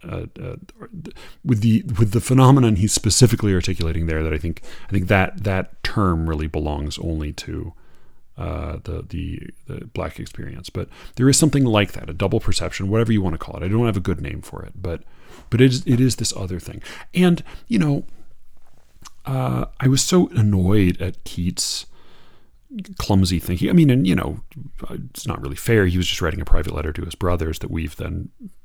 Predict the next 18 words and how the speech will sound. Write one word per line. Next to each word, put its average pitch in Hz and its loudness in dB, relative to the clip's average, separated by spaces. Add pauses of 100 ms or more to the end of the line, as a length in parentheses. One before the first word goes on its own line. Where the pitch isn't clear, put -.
(200)
t-, - -8 (400)
poached - 10
and 90 -4
made 80 -2
too 87 -6
much 92 -2
of 85 -4
over 82 -4
the 87 -6
years. 80 -6 (400)
But 151 8 (360)
I 151 0
think 269 -2
that - -2 (640)
sometimes 190 0
even 147 2
more 110 2
than 87 -2